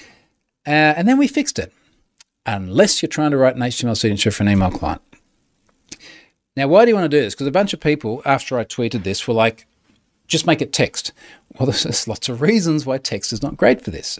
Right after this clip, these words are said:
Uh, number one, you can't put your photo there. I have a nice smiley photo. Uh, I think it adds personality. I like it. We wanted the same with Charlotte as well, because it just,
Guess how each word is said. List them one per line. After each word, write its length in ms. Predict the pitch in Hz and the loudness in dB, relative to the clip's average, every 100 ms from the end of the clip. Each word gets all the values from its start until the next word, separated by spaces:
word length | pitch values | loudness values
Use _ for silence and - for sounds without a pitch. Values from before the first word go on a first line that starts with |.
| - | -8
Uh, 200 | 104 117 | -6 0
number 200 | 240 285 | 4 6
one, 140 | 294 | 6
you 60 | 226 | 6
can't 200 | 240 196 | 2 0
put 100 | - | -4
your 60 | |
photo 300 | 180 185 170 | 0 4 6
there. 240 | 139 104 - - - - | 4 0 -10 -20 -20 -16
I 100 | - | -2
have 100 | 123 | 2
a 40 | 131 | 4
nice 220 | 127 135 | 4 4
smiley 300 | - 139 156 | 4 6 6
photo. 380 | 156 - 73 90 _ - 127 | 6 2 2 -4 _ -12 -4
Uh, 180 | 202 - | -4 -2
I 100 | 113 | -2
think 200 | - 208 | 0 -2
it 60 | - | -2
adds 160 | 120 | -2
personality. 680 | - 151 151 202 277 - - | 0 2 2 2 0 -2 -6
I 80 | 156 | -2
like 240 | 190 240 | -2 -4
it. 120 | - - | -6 -2
We 100 | 139 | 2
wanted 240 | 151 156 | 4 4
the 80 | 139 | 2
same 480 | - 147 143 147 147 | 2 2 2 0 -2
with 160 | 143 | -4
Charlotte 460 | - 139 220 - - _ - | 0 4 4 4 -2 _ -8
as 140 | 131 160 | -2 2
well, 380 | 214 107 87 - | 4 2 -4 -12
because 280 | 120 143 131 | -6 0 0
it 80 | |
just, 280 | 135 156 - | 2 2 0